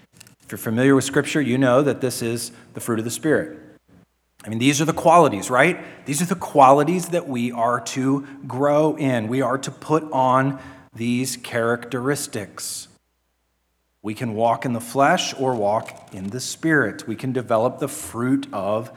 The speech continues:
the Spirit in our lives. I'm not gonna read the fruit to you because I think it's very familiar to you.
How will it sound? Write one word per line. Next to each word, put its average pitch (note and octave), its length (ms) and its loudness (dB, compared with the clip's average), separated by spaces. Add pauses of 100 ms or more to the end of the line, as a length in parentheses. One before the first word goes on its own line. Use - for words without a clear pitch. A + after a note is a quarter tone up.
(220)
the B2 140 -2
Spirit C3+ 580 0
in A2 120 -6
our G#2+ 160 -2
lives. A2 680 0 (220)
I'm - 800 -20
not A2+ 120 2
gonna A#2+ 140 2
read A#2+ 340 0
the B2+ 80 -2
fruit C#3 520 2
to B2+ 120 -2
you B2 340 2
because B2 280 -2
I G#2 60 -4
think A#2 200 -6
it's - 160 -16
very A2+ 220 -4
familiar A#2 480 -2
to A2 160 -8
you. A#2 240 -4